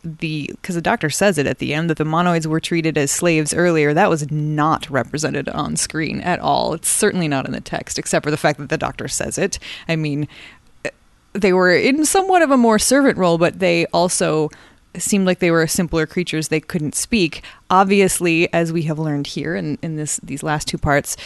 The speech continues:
um, the humans actually helped create the technology or the biology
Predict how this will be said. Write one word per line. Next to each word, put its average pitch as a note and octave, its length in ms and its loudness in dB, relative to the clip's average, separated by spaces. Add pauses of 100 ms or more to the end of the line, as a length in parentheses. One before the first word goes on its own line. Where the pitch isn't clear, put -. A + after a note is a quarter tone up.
(220)
um, C#3 360 -4
the D3+ 80 -2
humans F#3 560 2
actually F3 600 -2 (680)
helped - 440 0
create F#3 480 0
the F3 300 -2
technology F#3 680 2
or E3+ 140 4
the D#3+ 60 2
biology D#3+ 840 2